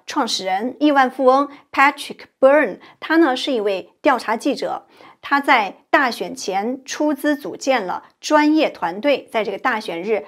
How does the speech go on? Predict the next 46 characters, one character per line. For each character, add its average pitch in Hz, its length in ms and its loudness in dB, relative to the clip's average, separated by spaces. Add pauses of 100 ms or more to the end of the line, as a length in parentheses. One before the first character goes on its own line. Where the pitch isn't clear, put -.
(140)
对 240 140 4
选 214 280 -6
票 233 180 -4
计 262 180 -4
算 240 180 -4
的 180 100 -6
网 190 260 -4
络 247 120 -4
流 196 220 -2
向 240 320 -2 (160)
进 277 180 0
行 220 280 -6
监 294 280 0
控。 - 360 -2 (400)
证 349 180 6
据 302 100 6
显 233 240 -2
示， 214 220 -2
大 262 260 0
选 190 240 -6
被 233 160 6
百 175 300 0
分 285 180 0
之 285 140 -2
百 175 340 -4
的 214 120 -10
被 214 200 0
操 254 240 -2
纵。 269 320 0 (440)
电 330 160 6
脑 214 120 0
极 214 280 -4
客 269 180 -2
的 302 80 -2
报 262 220 4
告 233 120 -2
指 185 200 -10
出， 240 280 -4 (160)
美 214 220 -2
国 202 160 -2
七 - 320 0
点 254 260 2
五 185 260 -8
万 285 200 0
多 220 180 -2
个 220 300 -2